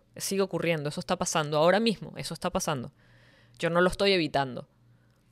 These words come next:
Simplemente no estoy participando. Pero no lo estoy evitando. Pero no me está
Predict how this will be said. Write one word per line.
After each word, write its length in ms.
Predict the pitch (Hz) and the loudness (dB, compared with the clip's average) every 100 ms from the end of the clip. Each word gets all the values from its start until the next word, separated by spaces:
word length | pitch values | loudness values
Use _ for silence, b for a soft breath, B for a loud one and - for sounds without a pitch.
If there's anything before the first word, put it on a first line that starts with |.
| _ _ - | _ _ -10
Simplemente 460 | - 165 175 180 | -6 -2 0 2
no 80 | 190 | 0
estoy 140 | 180 202 | -2 -2
participando. 720 | 185 175 - - 139 127 - _ _ _ _ _ _ - | -2 -2 -10 -6 -6 -6 -14 _ _ _ _ _ _ -4
Pero 140 | 165 | -2
no 120 | 170 | 2
lo 60 | 202 | 2
estoy 180 | - 262 | 2 2
evitando. 540 | 220 160 156 143 151 _ _ _ _ _ _ _ _ _ _ _ _ | 2 0 -4 -4 -10 _ _ _ _ _ _ _ _ _ _ _ _
Pero 160 | 180 180 | -2 0
no 140 | 196 | 0
me 80 | 214 | -2
está 340 | - 262 254 | 0 2 2